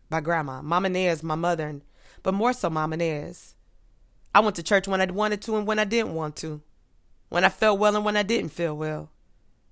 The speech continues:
Every Sunday when I was with my grandmother, you could faithfully find us in Mother Thomas's church.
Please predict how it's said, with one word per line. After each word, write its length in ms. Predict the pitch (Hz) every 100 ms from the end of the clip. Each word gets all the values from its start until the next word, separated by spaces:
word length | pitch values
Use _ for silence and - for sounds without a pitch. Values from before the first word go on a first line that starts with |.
| _ _ _ - -
Every 220 | 220 196
Sunday 380 | - 226 214 202
when 160 | 190
I 40 | 190
was 120 | 180
with 100 | 185
my 100 | 185
grandmother, 380 | 180 202 185 170
you 220 | 165 202
could 240 | 202 151 - -
faithfully 420 | 262 - 175 160
find 400 | 160 175 175 170
us 260 | 165 156 - - - -
in 140 | 170 175
Mother 240 | 180 175
Thomas's 540 | 180 185 170 - 165
church. 540 | - 185 175 - -